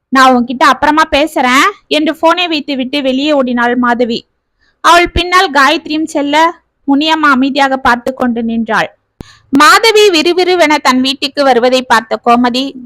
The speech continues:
கண்களில் இருந்து வரும் நீரை துடைத்து கொண்டு மேலும் அவளை உற்று பார்த்தாள்.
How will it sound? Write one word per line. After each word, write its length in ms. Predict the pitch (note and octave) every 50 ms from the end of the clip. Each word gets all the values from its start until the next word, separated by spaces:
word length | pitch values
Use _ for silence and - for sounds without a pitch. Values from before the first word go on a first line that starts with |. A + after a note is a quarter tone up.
| A#3 -
கண்களில் 500 | - C#4+ C#4 C4+ C#4 D4+ D#4 D4+ D4+ D4
இருந்து 200 | C#4 B3+ B3+ B3 A#3
வரும் 260 | A#3+ A3+ A#3 A#3 A3+
நீரை 240 | A3+ A#3 B3+ B3+ B3+ B3+
துடைத்து 360 | B3+ B3 A#3 A#3 A#3+ - A#3+
கொண்டு 320 | - A#3 A3+ A#3 A#3 B3 C4 - - _
மேலும் 360 | - B3 B3+ C4 C#4+ C#4+ C4+ C4
அவளை 220 | A#3+ G#3+ A3 A#3+ B3
உற்று 300 | A#3 A3 A#3 - - B3+
பார்த்தாள். 480 | - A#3+ A3 A3+ - - A3 G#3+ F3+